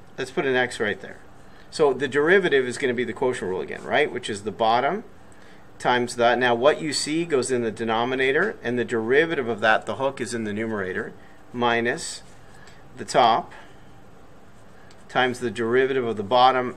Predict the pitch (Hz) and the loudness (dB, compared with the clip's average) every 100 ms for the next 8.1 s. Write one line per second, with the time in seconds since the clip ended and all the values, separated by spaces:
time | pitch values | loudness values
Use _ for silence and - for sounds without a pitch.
0 | - 110 110 104 98 101 101 104 101 92 | -6 -4 -4 -4 -4 0 2 0 -4 -8
1 | - - 85 92 78 82 - 117 120 110 | -12 -6 -2 -2 -2 -8 -8 -4 -2 -2
2 | 104 101 110 104 - 67 67 - - - | -4 -6 -6 -6 -8 -10 -12 -14 -18 -20
3 | - - - - - - - - - - | -20 -20 -20 -20 -20 -20 -20 -20 -20 -20
4 | - - - - - - - - 127 123 | -20 -20 -20 -20 -20 -20 -10 -2 2 4
5 | 120 - 101 110 92 92 - 58 - - | 2 0 -6 -6 -8 -6 -6 -6 -8 -18
6 | - - - - 226 214 214 190 160 120 | -20 -20 -20 0 4 4 6 6 6 2
7 | 107 - 156 139 127 117 110 104 92 71 | -2 -6 -4 -2 0 0 -2 -4 -6 -6